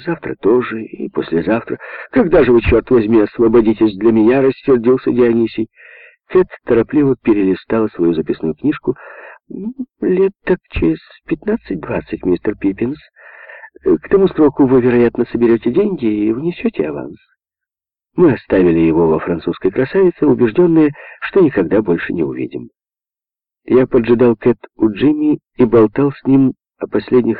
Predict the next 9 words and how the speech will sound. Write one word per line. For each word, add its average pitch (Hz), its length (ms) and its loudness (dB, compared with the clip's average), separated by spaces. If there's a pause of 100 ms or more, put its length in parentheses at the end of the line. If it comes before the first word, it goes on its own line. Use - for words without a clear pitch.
(120)
событиях 101 680 -4
в - 60 -8
нашем 87 260 -10
квартале. - 520 -8
Он 180 140 -4
сообщил 76 420 -6
мне, 73 200 -2 (260)
что - 220 -2
миссис 90 360 0